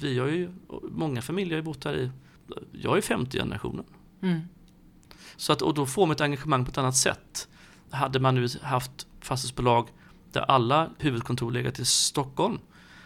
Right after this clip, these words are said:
Speaker 1: så kanske inte det hade varit på samma sätt. Det hade kanske bara blivit kontor överallt. Så det, det tror jag ändå är en positiv sak. Vi har ju Halmstad Centrum, att vi har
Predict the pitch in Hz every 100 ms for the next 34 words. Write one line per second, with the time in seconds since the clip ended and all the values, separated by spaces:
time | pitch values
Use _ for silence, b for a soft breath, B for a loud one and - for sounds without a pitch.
0 | b - - - 185 180 185 156 143 143
1 | 135 - 147 139 135 - - - 127 127
2 | 214 - - - 131 190 - 190 180 151
3 | - - 277 - - - - - - -
4 | - - B B B - 143 156 170 165
5 | - 180 165 156 139 127 123 - 143 135
6 | 143 - 208 - - 147 165 190 - -
7 | - - - 120 123 117 113